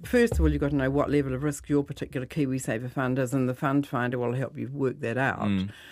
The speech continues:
Speaker 1: Um, whether you're in a low risk, you, you know, defensive, conservative, balanced,
Speaker 2: Mm.
Speaker 1: growth or aggressive, and then have a look at your fund versus all the others on fees, rank them by fees.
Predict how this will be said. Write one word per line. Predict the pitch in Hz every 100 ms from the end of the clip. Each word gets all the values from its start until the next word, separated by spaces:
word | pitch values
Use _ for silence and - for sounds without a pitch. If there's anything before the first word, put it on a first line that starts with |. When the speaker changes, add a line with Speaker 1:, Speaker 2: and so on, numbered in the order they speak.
| - - _ -
Speaker 1:
Um, | 135 131 123 131 - - - _
whether | 143 139 135
you're | 131
in | 127
a | 127
low | 143 135
risk, | 123 123 -
you, | 120 131 123 107 -
you | - 127
know, | 120 120
defensive, | 123 185 151 156 131
conservative, | 143 156 127 135 120
balanced, | - 143 139 123 123
Speaker 2:
Mm. | 117 101 101 - - - - -
Speaker 1:
growth | 147 131 123 -
or | 127 101
aggressive, | 120 190 185 - 160 - - - -
and | 147 147 147
then | 139 160 170 170 160
have | 170 143
a | 147
look | 151 160
at | - -
your | 151 160 165 165 156
fund | - 139 139 135
versus | 135 135 131 131 -
all | 156 165 165 160
the | 151
others | 139 135 123 107 - - _ - - _ -
on | 139 139 139
fees, | 127 - 151 117 113 113
rank | 131 143 -
them | 131
by | 131 123
fees. | 127 135 123 120